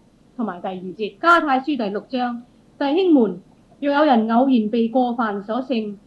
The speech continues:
你們屬靈的人就當用溫柔的心把他挽回過來，又當自己小心，恐怕也被引誘。你們個人的重擔要互相擔當，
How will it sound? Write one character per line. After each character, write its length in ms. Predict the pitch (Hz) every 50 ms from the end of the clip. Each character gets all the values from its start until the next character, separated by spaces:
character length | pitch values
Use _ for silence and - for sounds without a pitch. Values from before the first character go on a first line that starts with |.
| _ _ _ -
你 140 | - 262 294
們 200 | 285 254 226 214
屬 220 | - - 285 240 240
靈 260 | 254 226 202 190 208
的 140 | 302 320 294
人 200 | 233 196 175 175 - _ _ _ _ _
就 220 | - 254 233 226 233
當 240 | 320 320 311 302 277
用 240 | 254 220 214 214
溫 280 | 240 302 302 294 277 254
柔 120 | 202 170
的 100 | 180 269
心 400 | 247 - - 285 262 262 254 254 - _ _ _ _ -
把 200 | 254 226 226 254
他 200 | - 311 302 294
挽 360 | 262 220 208 202 208 233 226 214
回 180 | 196 180 160
過 200 | 143 - 196 196
來， 200 | 185 180 165 - - _ _ _ _ _ _ _ _ _ _ -
又 160 | 269 262 262
當 180 | 339 359 359 -
自 80 | 262
己 140 | 233 285 311
小 240 | - 247 233 254 277
心， 360 | - - 311 294 285 277 262
恐 240 | 220 214 240 269 247
怕 220 | 269 247 220 214
也 100 | 202 196 190 196 190
被 140 | 208 196 185
引 320 | 180 175 180 175 185 190 185
誘。 300 | 180 175 175 180 190 202 _ _ _ _ _ _ - - - -
你 120 | 254 302
們 160 | 302 269 233
個 160 | 233 285 269
人 100 | 254 220
的 120 | 233 349 311
重 280 | - 269 226 226 254 247
擔 320 | 269 254 240 240 240 240
要 80 | 247 240
互 200 | 226 214 202 220
相 320 | 226 302 285 - 277 254
擔 320 | 254 277 269 262 262 254 240
當， 380 | 269 262 254 247 247 247 233